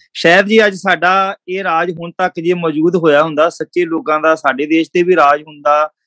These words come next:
ਜਾਂ ਚੰਗੇ ਲੋਕਾਂ ਦਾ ਸਾਡੇ ਤੇ ਪ੍ਰਭਾਵ ਹੁੰਦਾ। ਅੱਜ ਤਾਂ ਲੀਡਰ ਮਾੜੇ ਆ, ਮਗਰ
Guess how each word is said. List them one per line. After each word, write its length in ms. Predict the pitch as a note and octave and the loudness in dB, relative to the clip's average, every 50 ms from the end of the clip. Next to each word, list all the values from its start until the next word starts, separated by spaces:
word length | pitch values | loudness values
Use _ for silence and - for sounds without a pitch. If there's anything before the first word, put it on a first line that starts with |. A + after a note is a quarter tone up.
| _ _ _ _ - | _ _ _ _ -8
ਜਾਂ 80 | D#3+ | -6
ਚੰਗੇ 340 | D#3+ - F3+ E3 D#3+ F3 F#3+ | -4 -4 -2 2 4 4 4
ਲੋਕਾਂ 340 | F#3+ F3+ E3+ D3 D#3+ E3+ E3+ | 4 2 0 -2 -2 -2 0
ਦਾ 120 | E3+ E3+ | 2 2
ਸਾਡੇ 280 | D#3+ - E3+ D#3+ D3 D#3+ | 2 0 -2 -2 -2 -2
ਤੇ 140 | D3+ D#3+ F3 | -4 -6 -8
ਪ੍ਰਭਾਵ 480 | - - D#3+ E3+ D#3+ D3+ C#3+ C3+ C#3 | -6 -4 -4 -4 0 0 0 0 0
ਹੁੰਦਾ। 240 | D3+ D#3 D#3+ E3 D#3+ | -4 -2 0 0 0
ਅੱਜ 60 | D#3+ D3+ - | 0 0 -2
ਤਾਂ 100 | F#3 F3+ | -2 0
ਲੀਡਰ 300 | E3 F3 E3+ F#3+ G3 G3 | 0 0 0 0 -2 -2
ਮਾੜੇ 320 | F#3+ F3 D#3+ E3+ F#3+ F#3 | -2 -2 -2 0 -2 -2
ਆ, 120 | D#3+ B2+ - _ _ _ _ _ _ _ - | -4 -4 -8 _ _ _ _ _ _ _ -12
ਮਗਰ 400 | D3+ D#3 D#3 F#3+ G3+ F#3+ G#3 F#3+ | -12 -6 -6 -4 -4 -4 -4 -6